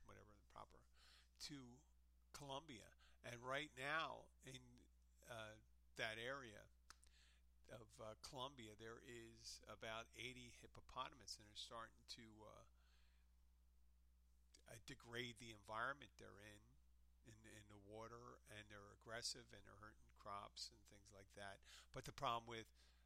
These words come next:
uh, that, you have a healthy population of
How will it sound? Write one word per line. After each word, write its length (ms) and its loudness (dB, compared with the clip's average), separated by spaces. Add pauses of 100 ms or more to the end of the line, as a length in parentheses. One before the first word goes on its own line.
(100)
uh, 240 -2
that, 400 12
you 80 6
have 160 8
a 80 6
healthy 560 4 (1120)
population 800 0
of 80 -8